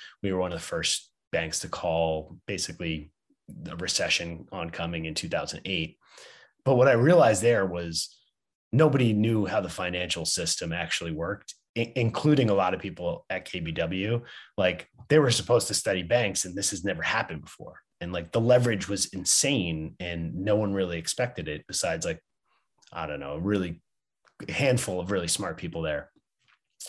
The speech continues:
Anyway, it unfolded. I went to a hedge fund in Miami, uh, from there, which was a part of H I G Capital, and they were short financials on the way down in two thousand eight.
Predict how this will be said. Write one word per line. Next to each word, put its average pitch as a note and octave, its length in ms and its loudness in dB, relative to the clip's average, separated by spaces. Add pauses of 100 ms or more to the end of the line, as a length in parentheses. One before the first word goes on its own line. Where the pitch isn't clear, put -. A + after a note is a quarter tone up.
Anyway, G#2 540 4 (440)
it C3 80 4
unfolded. G2+ 800 2 (200)
I G#2+ 100 0
went G#2+ 220 0
to G#2 140 0
a - 20 2
hedge F#2+ 240 0
fund F#2 260 -2
in F2 60 -4
Miami, F#2 720 2 (640)
uh, F2+ 160 4
from G2 240 2
there, G2 640 2
which F#2+ 280 -4
was F2 800 0
a - 60 -18
part F2+ 260 -2
of E2 80 -4
H G2 240 -4
I F2 80 -2
G E2+ 220 -4
Capital, E2 640 -4 (580)
and F2+ 300 -2
they G2 100 0
were F#2 140 -2
short F#2+ 300 -2
financials E2 840 -4
on E2+ 80 -10
the E2 60 -4
way D#2+ 160 -4
down D#2 260 -6
in - 140 -8
two E2 140 -8
thousand D#2+ 320 -6
eight. D2+ 280 -8